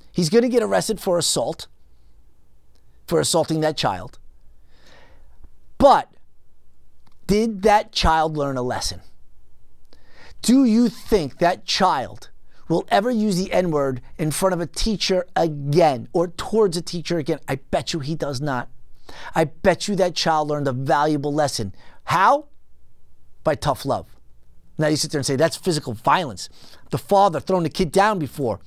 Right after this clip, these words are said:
that was physical violence. Well, that's how it was when I was growing up.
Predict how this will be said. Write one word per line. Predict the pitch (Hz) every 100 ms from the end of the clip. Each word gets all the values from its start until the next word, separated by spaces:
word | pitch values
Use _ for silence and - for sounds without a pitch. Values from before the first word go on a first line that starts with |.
| - - - -
that | 208 214
was | 214 -
physical | 185 160 165
violence. | 147 165 196 117 - - - - - - - - - - -
Well, | 175 175 - - - - - - - - - - -
that's | 180
how | - 226
it | 190
was | 202 160
when | 151
I | 220
was | 180
growing | 139 127 120
up. | 135